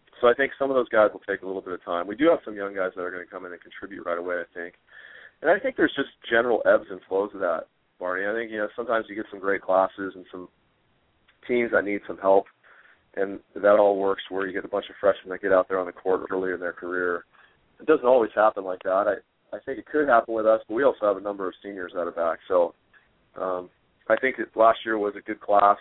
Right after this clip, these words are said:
overall. I think a bunch of teams got some good players. I know some other teams went out and got some foreign athletes too, so that's always interesting to see who teams pick up from overseas.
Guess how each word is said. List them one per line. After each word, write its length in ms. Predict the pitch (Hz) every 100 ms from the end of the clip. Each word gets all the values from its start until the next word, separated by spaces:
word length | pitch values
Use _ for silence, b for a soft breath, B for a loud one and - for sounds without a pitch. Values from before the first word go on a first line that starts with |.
| -
overall. 480 | 101 98 98 95 95
I 120 | 95
think 180 | 98 92
a 200 | 90 90
bunch 140 | - 92
of 140 | -
teams 180 | 101 95 -
got 140 | 92 -
some 100 | 95
good 160 | 98
players. 440 | - 95 92 92 92 -
I 60 |
know 160 | 104 101 -
some 100 | 95
other 160 | 95
teams 400 | 95 104 98 95 95 _ _ b b b -
went 160 | 104
out 140 | 101 90
and 80 |
got 160 | 101 98 -
some 80 | 90
foreign 320 | 92 101 104 101
athletes 300 | 98 104 101 -
too, 240 | 101 107 107
so 60 | 92
that's 220 | 95 -
always 240 | 104 104 101
interesting 340 | 95 - - 101
to 60 | - 110 104 104
see 40 | - _ _ _ _ _
who 160 | 117
teams 300 | 113 113 107 -
pick 180 | 113 104
up 120 | 110 -
from 140 | 107
overseas. 640 | 107 101 - 107 107 110